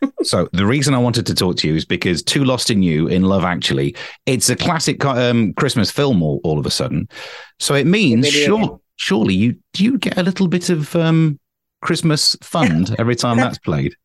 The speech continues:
Speaker 2: Do you know what? It's so funny because I'm, I'm sure there must be some <laughs> P R S in it. Um, it's, it's so funny because I, we didn't actually do that song for it to be in Love Actually. It was just a song that we had.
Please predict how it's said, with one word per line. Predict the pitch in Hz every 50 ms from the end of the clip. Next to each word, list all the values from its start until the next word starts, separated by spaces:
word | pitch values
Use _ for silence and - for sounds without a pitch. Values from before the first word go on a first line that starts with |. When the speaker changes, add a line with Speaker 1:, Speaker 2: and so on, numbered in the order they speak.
| _ _ -
Speaker 2:
Do | -
you | 403 415
know | 427 440 453 440 453 453 440
what? | 311 226 196 185 180
It's | 220 294 294 -
so | 339 320 339 330
funny | - 339 339 320 226 196 190 202
because | 220 247 - - 302 269 233 214 - - - _ _ _ _ _ _ _ _ _ -
I'm, | 320 359 370 - 302
I'm | 339 339
sure | - - - 381 403 415 403
there | 339 262 240
must | 233 247 285 285 - -
be | 226 226
some | 220 - 233 240 269 262
<laughs> | -
P | - 262 247 202
R | - 262 254 233 220 - -
S | 247 - - - 175 -
in | 190 196
it. | 180 170 262 - - - - - - - _
Um, | - 247 247 240 240 240 240 233 240 226 - _ _ _ _
it's, | - 339 311 - - -
it's | 285 330 320 -
so | - 311 302 330
funny | 254 302 294 285
because | 233 240 247 254 247 -
I, | - 285 311 311 302 254 - _ - - - - - _ _ - _ -
we | 202 226 277 320 339
didn't | - - 349 330 311 254 -
actually | 214 247 - - - - 233 220 202
do | 185 - 208 226 233 254
that | 233 226 180 - -
song | - - - 160 143 139 131 120 104 92 - -
for | - - 175 165
it | 151 - - -
to | 190
be | 185 185 - 196 220 214 185 165 156 156 - _ -
in | 190 220 240 233
Love | 196 170 165
Actually. | 143 - - - - 160 147 139 127 107 113 123 - _
It | - 190 185
was | 185 185 185 -
just | - 220 202 208 - - - - -
a | 180
song | 170 - - 220 202 196 196 190
that | 185 175 - -
we | 190 196
had. | 185 180 - 220 226 226 - - - 156